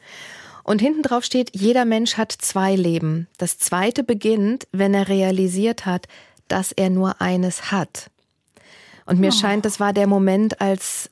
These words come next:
Speaker 1: ähm, der Mann in Köln ihn die Hand auf die Schulter gelegt hat und gesagt hat, Sie gehören hier nicht hin. Ich glaube, dass da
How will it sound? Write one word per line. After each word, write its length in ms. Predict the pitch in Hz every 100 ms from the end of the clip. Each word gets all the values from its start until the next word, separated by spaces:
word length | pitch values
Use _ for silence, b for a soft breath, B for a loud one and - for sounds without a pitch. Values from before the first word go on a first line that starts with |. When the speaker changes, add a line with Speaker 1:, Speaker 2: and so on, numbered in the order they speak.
| -
Speaker 1:
ähm, 540 | 180 180 185 185 190 185 -
der 440 | 180 180 175 175 -
Mann 460 | 185 190 208 214 -
in 220 | 208 190
Köln 500 | - 196 196 185 190 -
ihn 420 | 190 185 185 185 - _ _ _ -
die 360 | - - 185
Hand 220 | 185 175
auf 100 | 180
die 100 | -
Schulter 340 | 170 185 180 170
gelegt 360 | 160 156 -
hat 100 | 185
und 80 | 175
gesagt 260 | 165 170 -
hat, 80 | 175
Sie 100 | 170
gehören 300 | 175 180 180
hier 120 | 175
nicht 200 | 170 170
hin. 180 | 196 180
Ich 100 | -
glaube, 240 | 175 175
dass 200 | 175 175
da 320 | - 165 185